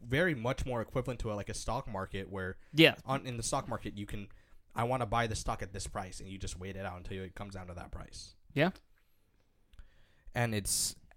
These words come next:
Speaker 1: I, I wanna say that's where I think it's going to be much more closely looked at. The thing I do fear is that if, you know,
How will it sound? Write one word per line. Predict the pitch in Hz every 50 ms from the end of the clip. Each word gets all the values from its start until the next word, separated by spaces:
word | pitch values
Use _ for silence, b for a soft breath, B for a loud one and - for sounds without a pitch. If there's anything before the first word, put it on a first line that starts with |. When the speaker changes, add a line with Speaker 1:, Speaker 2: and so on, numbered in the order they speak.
| - -
Speaker 1:
I, | - - 139 -
I | 135
wanna | 139 143 151 170 180
say | - 175 151
that's | 120 117 113 123 131 - -
where | 139 135 123 120 117 107 - -
I | 107 110
think | - 131 120 104
it's | 110 -
going | - 113 110 107
to | 107
be | 101 107 104
much | 98 104 104 - - -
more | 101 95 90
closely | - - 90 87 - - -
looked | 90 87 - -
at. | - 82 - - - b b b b b b b b b b
The | 131
thing | 107 - 160 165 160
I | 139 131 117
do | 101 117 131 143
fear | 143 - - 120 113 107 107
is | 95 95 -
that | - 98 92 95 87 - - - -
if, | 117 120 131 120 - - - - - - - -
you | 110
know, | 107 104 101 98 98 95 95